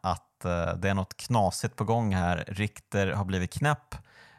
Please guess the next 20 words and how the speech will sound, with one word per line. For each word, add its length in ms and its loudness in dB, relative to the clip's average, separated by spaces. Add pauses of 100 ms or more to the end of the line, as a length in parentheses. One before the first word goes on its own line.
Eh, 360 2
ja, 240 8
men 180 4
ta 280 6
de 140 4
här, 540 6
eh, 100 -2
glajjorna. 720 2 (420)
Eh, 180 -2
ta 140 -4
på 200 4
dig 100 4
dem, 280 4
typ. 220 -4 (640)
Eh, 260 0
så 160 -6
kommer 340 0
du 320 0 (100)
att, 520 -2
eh, 720 -2